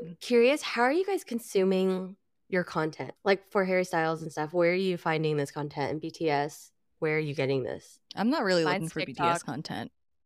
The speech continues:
Speaker 1: I follow R M, Suga, and that's it. I only follow R M and Suga on Instagram, so I would see their posts every now and then. I think I follow, like, one or two B T S fan accounts on Twitter, so sometimes I'll see, like,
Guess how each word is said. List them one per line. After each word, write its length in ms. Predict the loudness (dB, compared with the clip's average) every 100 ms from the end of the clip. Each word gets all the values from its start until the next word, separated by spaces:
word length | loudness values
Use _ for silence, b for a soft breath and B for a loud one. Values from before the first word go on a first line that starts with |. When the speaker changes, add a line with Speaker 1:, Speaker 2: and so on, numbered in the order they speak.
| _ _ _ _ _
Speaker 1:
I 320 | 2 2 2 -2
follow 800 | -2 0 2 4 4 2 -2 -8 _ _ _ _ _ _
R 160 | -2 0
M, 440 | 0 -2 -4 -6 -12 _ _ -18
Suga, 540 | -4 0 2 4 2 0
and 420 | -4 -4 -4 -6 -10 _ _ _ _ _ _ _ _ _ -2
that's 140 | 0 0
it. 100 | 0
I 60 |
only 140 | -2 0
follow 240 | 2 2
R 140 | 2 0
M 80 |
and 80 | -2
Suga 220 | -2 -2
on 80 | -2
Instagram, 560 | -2 -4 -4 -4 -6 -4
so 80 | -2
I 40 |
would 140 | -4 0
see 140 | 2
their 80 | 2
posts 300 | 2 -2 -2
every 180 | -6 -6
now 160 | -6
and 100 | -6
then. 260 | -6 -6 -8 -6
I 100 | -4
think 160 | 0 2
I 60 |
follow, 380 | 2 2 2 2
like, 200 | 0 -2
one 120 | -4 -6
or 100 | -6
two 520 | -6 -4 -2 -2 -4 _ _ _ _ _ _ _ -6
B 100 | -4
T 140 | -2
S 160 | -2 -2
fan 140 | -2
accounts 320 | -2 0 0 -2
on 120 | -4
Twitter, 440 | -4 0 0 0 -2
so 100 | -2
sometimes 580 | -2 -2 2 2 4
I'll 120 | 2 0
see, 320 | -2 -2 -2
like, 300 | -2 -6